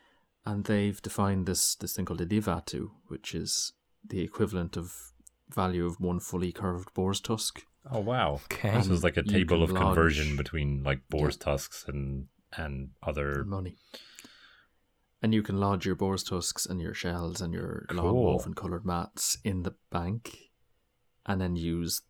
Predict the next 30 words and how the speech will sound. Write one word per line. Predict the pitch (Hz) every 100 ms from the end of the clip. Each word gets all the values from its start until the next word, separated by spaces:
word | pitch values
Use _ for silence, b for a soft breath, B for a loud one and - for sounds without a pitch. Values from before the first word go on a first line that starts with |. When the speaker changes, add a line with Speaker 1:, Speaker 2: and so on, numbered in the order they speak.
| _ _
Speaker 1:
the | - 85 80 - - - - - - - - 104
relative | 98 87 90 87
value | 98 92 90 87 87
to, | 85 92 95 _ _ _ _ _ _ _ -
you | 104
know, | 90 - _ _
Speaker 2:
either | 85 76
get, | 73 71 _ _
Speaker 1:
do | 123
Speaker 2:
get | 98
Speaker 1:
things | 80 78
with | 78
Speaker 2:
actual | 80
Speaker 1:
to | 76
pay | 82 85
bride |
Speaker 2:
currency | 87 95 98
or | 98 73
get | 71 73
Speaker 1:
prices | 71
Speaker 2:
other | 73 69
Speaker 1:
or |
Speaker 2:
boar's | 69 78
Speaker 1:
to | -
Speaker 2:
tusks | 82 76 - -
or | 76 69 64 B B B B B B B B -
Speaker 1:
Well, | 151
you, | 135
you | - 143
know, | 113